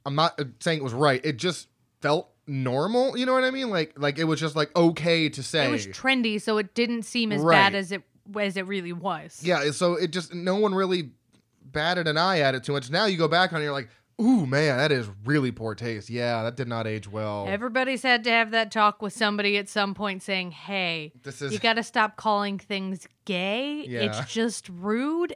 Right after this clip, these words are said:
Speaker 2: and <laughs> offensive, and you really, there are other words to say to go with what you mean."
Speaker 1: Yeah, so looking back on it, yeah, it's ju-, it's just kinda sad that those vic-, some movies fall victim to that. You're like, "Ugh, this is part of the times," but also, that's, those are bad parts of that time.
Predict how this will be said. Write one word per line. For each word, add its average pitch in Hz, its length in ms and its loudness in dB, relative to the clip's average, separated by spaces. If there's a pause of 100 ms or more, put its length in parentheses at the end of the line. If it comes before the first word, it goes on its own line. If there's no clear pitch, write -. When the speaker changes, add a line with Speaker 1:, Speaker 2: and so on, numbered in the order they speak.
Speaker 2:
and 233 220 0
<laughs> - 0 -
offensive, 226 1080 -2
and 214 160 -2
you 220 100 -8
really, 247 380 -8
there 254 240 -2
are 262 80 -2
other 220 280 -2
words 196 360 -6
to 190 120 -8
say 196 440 -4 (760)
to 226 120 -4
go 202 180 0
with 190 140 -4
what 175 160 -4
you 165 180 -12
mean." 139 280 -18 (500)
Speaker 1:
Yeah, 104 260 -8
so 104 520 -8
looking 131 300 -6
back 117 240 -2
on 110 140 -6
it, 107 160 -8
yeah, 107 120 -10 (280)
it's - 60 -20
ju-, 170 220 -8
it's 202 120 -6
just 208 180 -6
kinda 165 220 -2
sad 139 280 2
that 117 120 -4
those 120 220 -4
vic-, 120 200 -6 (100)
some 131 240 -4
movies 123 300 -2
fall 123 160 0
victim 123 320 -4
to 110 80 -8
that. 117 160 -4
You're 120 100 -8
like, 117 220 -10
"Ugh, 143 320 -2
this 143 180 -4
is 143 60 -14
part 156 200 -2
of 139 60 -2
the 131 60 -6
times," 139 380 -6
but 120 80 -8
also, 131 440 -6
that's, - 200 -20
those 175 240 -12
are 120 40 -12
bad 127 380 -8
parts 147 320 -8
of 92 140 -20
that 123 220 -10
time. 113 420 -8